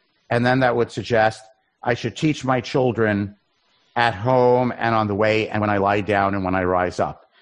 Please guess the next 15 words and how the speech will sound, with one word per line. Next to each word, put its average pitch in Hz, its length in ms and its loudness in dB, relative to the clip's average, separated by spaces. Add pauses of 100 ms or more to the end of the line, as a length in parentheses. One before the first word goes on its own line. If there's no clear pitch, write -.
(120)
It - 140 -14
kind 123 220 -2
of 110 60 0
makes 107 300 -2
v'limadetem 104 1000 0 (800)
be 117 200 0
the 101 120 -2
verb 110 560 2
which 95 260 -6
governs 98 480 0
the 95 160 -2
second 95 260 -10
half 90 320 -2
of 87 60 -10
this 87 240 -8